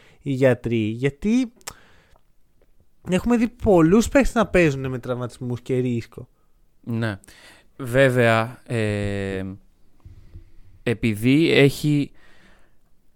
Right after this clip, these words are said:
Speaker 2: ε, βελτιωθεί, έχει προηχθεί και η αθλητική ιατρική,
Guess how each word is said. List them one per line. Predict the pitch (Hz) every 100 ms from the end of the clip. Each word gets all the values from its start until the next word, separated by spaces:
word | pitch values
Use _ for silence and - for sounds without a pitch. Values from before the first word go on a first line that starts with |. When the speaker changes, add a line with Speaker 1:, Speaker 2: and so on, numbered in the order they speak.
| _
Speaker 2:
ε, | - 113 107 101 98 98 98 95 80 - - _ _ _ -
βελτιωθεί, | 110 117 104 120 104 - 135 131 101
έχει | 113 - 135
προηχθεί | - 123 113 104 - - 131
και | 113 123
η | 117 107 101 - - -
αθλητική | 113 - 113 101 101 135 127
ιατρική, | 117 107 107 - 107 87